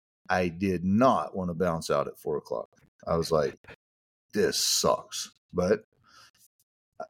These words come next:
once, if I'll get out of bed, I'm good. If I'll stand up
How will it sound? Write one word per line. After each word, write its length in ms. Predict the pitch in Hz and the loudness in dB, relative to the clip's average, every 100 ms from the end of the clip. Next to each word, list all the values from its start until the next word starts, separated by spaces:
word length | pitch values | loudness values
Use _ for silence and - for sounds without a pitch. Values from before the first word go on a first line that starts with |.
| _ | _
once, 340 | 107 131 185 - | 0 4 2 2
if 180 | 127 113 | -2 2
I'll 240 | 104 101 | 0 -2
get 220 | 95 170 | -2 2
out 140 | 180 165 | 2 2
of 140 | 110 | 0
bed, 400 | 127 123 71 85 - _ _ _ _ _ | 0 0 -2 -6 -12 _ _ _ _ _
I'm 160 | 92 90 | -2 0
good. 340 | 87 67 - - - | 2 0 -2 -16 -10
If 120 | - | -4
I'll 120 | 80 | -2
stand 440 | - - 139 143 104 | -2 0 2 4 4
up 240 | 85 - | 4 0